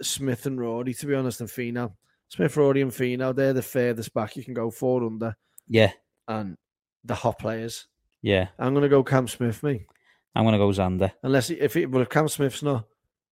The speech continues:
Speaker 1: if he doesn't play, then I'll go Rory.
Speaker 2: Yeah, I think Xander, form-wise, has been unbelievable. His, his three wins have come at the back end of the season. Tied third again last week.
Speaker 1: Yeah.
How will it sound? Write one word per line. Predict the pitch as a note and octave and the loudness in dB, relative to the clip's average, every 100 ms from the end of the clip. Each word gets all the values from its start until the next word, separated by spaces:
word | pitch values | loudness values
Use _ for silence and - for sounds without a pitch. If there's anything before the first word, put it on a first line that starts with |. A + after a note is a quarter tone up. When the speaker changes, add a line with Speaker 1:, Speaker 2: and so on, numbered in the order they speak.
| _ - | _ -6
Speaker 1:
if | B2+ | -6
he | |
doesn't | B2 B2 A#2 | -4 -6 -4
play, | A#2+ B2+ B2 C3 | -2 0 -2 -4
then | A#2+ A#2 | -6 -6
I'll | A#2 | -4
go | A#2 | -4
Rory. | A2+ A2 G#2+ A2 A2+ _ | -4 -4 -4 -6 -10 _
Speaker 2:
Yeah, | A2 G2 F#2+ | 0 2 2
I | G#2 | 0
think | A#2 A#2+ - _ _ _ _ - | 0 0 -6 _ _ _ _ -2
Xander, | G#2 G2+ G2+ G#2+ G2+ - _ _ _ - - | 2 2 4 2 2 -2 _ _ _ -12 -2
form-wise, | G#2+ F#2+ G2 G2 G2 G2+ F#2+ - - _ - | 2 2 0 0 0 -2 -2 -10 -12 _ -16
has | F#2 | -10
been | - G2+ | -6 -4
unbelievable. | G2+ G2 G2 G2+ G2+ | -2 -2 -2 0 0
His, | G2 - | 0 -4
his | G#2 | -8
three | - - A2+ | -6 -4 0
wins | G#2+ G2+ G2+ | 0 -2 -4
have | G2+ | -8
come | - G2 G2+ _ _ _ _ | -8 -6 -8 _ _ _ _
at | - | -10
the | G#2+ | -4
back | A2 G#2 | -4 -2
end | G#2 G2+ | -4 -4
of | G2 | -6
the | |
season. | - G2+ F#2+ G2 G#2 - - _ _ | -8 -6 -6 -4 -6 -6 -20 _ _
Tied | - F#2+ G2 | -4 0 0
third | - F#2+ G2 | 0 2 2
again | G2 G2+ | 0 -4
last | G2 F#2+ - | -4 -6 -4
week. | G2 F#2+ _ _ | -4 -6 _ _
Speaker 1:
Yeah. | A2+ G#2+ | -6 -4